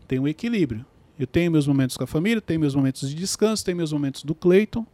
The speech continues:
mas eu também tenho os momen-, meus momentos de trabalho. Não tem mais aquela coisa, "Ah, hoje é sábado, meu, por que que o pessoal tá me ligando?" Não, hoje é sábado, eu trabalho. Domingo também. Cleiton, e quando você tiver muito bem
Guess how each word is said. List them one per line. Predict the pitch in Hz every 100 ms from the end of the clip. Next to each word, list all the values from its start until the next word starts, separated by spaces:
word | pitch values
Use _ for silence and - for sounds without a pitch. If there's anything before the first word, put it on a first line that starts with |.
| _ _ - - -
mas | 139 139
eu | 147
também | 151 147
tenho | 156
os | 160
momen-, | 156 165 -
meus | 147 170
momentos | 165 156 -
de | 156
trabalho. | - 170 135 131
Não | 151
tem | 185
mais | 196
aquela | 190 180 165
coisa, | 165 139 175 151
"Ah, | - - -
hoje | 175 185
é | 214
sábado, | - 170 170 143
meu, | 131
por | 120
que | - 202
que |
o |
pessoal | 202 196 185
tá | 185
me | 180
ligando?" | 170 147 110 123 - _ _ _ _ -
Não, | 135 160 147
hoje | 123
é | 175
sábado, | - 180 196 120 - -
eu |
trabalho. | - 175 180 185 165 - _
Domingo | 170 196 185 120
também. | 143 165 170 190 - _ _ _ _ _ _ _ - - - -
Cleiton, | 254 277 254
e |
quando | 262 254
você | 240 247
tiver | 233 226 226
muito | 202 226 277 - 185
bem | 175 202 214